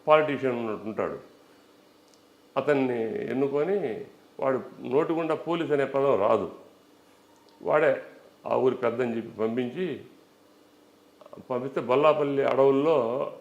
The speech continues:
ఒక కొండ మీద ఉన్నాడు వాడు. సరే, వాడితో మాట్లాడి, అప్పటికే నాలుగైదు ఇంటర్వ్యూస్ అయిపోయిన తర్వాత కానీ వీడిని తీసుకెళ్ళలే. వీడిని వాడికి పరిచయం చేశారు.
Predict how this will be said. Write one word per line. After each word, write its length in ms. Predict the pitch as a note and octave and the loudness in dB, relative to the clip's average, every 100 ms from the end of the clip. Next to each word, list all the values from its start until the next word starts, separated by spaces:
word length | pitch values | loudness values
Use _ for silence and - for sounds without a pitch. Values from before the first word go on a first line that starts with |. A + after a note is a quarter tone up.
| - - _ - | -20 -20 _ -8
ఒక 180 | G2+ - | -8 -4
కొండ 200 | B2+ D3 | 0 4
మీద 200 | D3 C3 | 4 4
ఉన్నాడు 300 | A#2 A#2 F#2 | 4 4 2
వాడు. 240 | D2+ C#2+ - - _ _ _ _ - _ _ _ _ _ _ _ - - | 0 -8 -14 -20 _ _ _ _ -20 _ _ _ _ _ _ _ -10 -6
సరే, 260 | D3+ C#3+ | -4 -6
వాడితో 360 | - B2+ B2 B2+ | -4 -2 0 -2
మాట్లాడి, 580 | A2+ A2+ B2+ B2+ C#3+ A#2+ | 0 2 2 2 2 2
అప్పటికే 340 | A#2 A#2+ A#2 | -2 -4 -4
నాలుగైదు 500 | G#2+ A2 A#2+ A#2 G#2+ | -4 2 2 2 -2
ఇంటర్వ్యూస్ 420 | A#2 B2+ D3+ C3 | -2 -2 -2 -2
అయిపోయిన 320 | B2+ B2 C#3 C3 | -4 0 0 0
తర్వాత 260 | B2+ A#2+ | 0 -2
కానీ 240 | A#2+ D3 E3+ | -2 -4 -4
వీడిని 340 | C3 C3 A#2+ | -4 -4 -4
తీసుకెళ్ళలే. 540 | A#2+ B2 A#2+ G2 D#2 - - - _ _ _ - | -4 -4 -2 -2 -4 -12 -20 -20 _ _ _ -8
వీడిని 200 | D3+ D3+ | -2 0
వాడికి 180 | C3+ G#2+ | 0 2
పరిచయం 380 | B2 C#3 D#3 | 0 0 0
చేశారు. 600 | C3 A#2+ B2 A#2+ E3+ G3+ | 0 -2 -2 -2 -4 -8